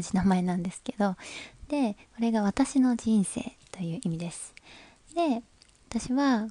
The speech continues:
こう、あなただけにはあなたのオリジナルの人生がある。もちろん私にもそうです。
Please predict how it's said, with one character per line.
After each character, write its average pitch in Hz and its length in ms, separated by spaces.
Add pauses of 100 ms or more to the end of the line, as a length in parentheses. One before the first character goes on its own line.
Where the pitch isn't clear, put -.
こ 185 280 (120)
う、 - 40 (180)
あ - 60
な 262 140
た 285 120
だ 254 120
け - 160
に 254 140
は 254 340
あ - 80
な 214 160
た - 120
の 190 180
オ 190 60
リ 185 120
ジ 185 140
ナ 185 120
ル 208 80
の 285 160
人 196 240
生 180 240
が 226 120
あ 226 80
る。 - 80 (720)
も 247 60
ち 349 100
ろ 320 80
ん 190 40
私 175 340
に 170 100
も 160 240
そ 190 140
う 170 40
で 170 180
す。 - 140